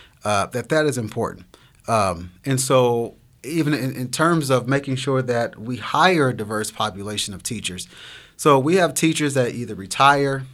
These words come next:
every year. We have teachers who move on to different positions. They may leave our district and go to another school.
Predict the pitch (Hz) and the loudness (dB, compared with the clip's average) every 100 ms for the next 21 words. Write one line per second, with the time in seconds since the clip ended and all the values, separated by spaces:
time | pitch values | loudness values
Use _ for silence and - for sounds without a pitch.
0 | - - 139 131 127 120 117 113 110 113 | -16 -2 0 2 0 -2 -6 -6 -6 -6
1 | 107 123 110 113 110 107 104 120 113 110 | -6 -8 -6 -6 -6 -8 -10 -10 -8 -8
2 | 110 110 107 - 95 107 104 160 - 143 | -8 -10 -10 -10 -12 -8 -2 0 0 0
3 | 139 131 131 139 123 127 127 127 127 127 | -2 -2 -2 -2 -2 -4 -2 -4 -4 -6
4 | - 127 123 113 110 - 90 98 82 92 | -8 -10 -10 -10 -10 -10 -10 -12 -12 -10
5 | - 170 160 160 | -4 -2 -2 -4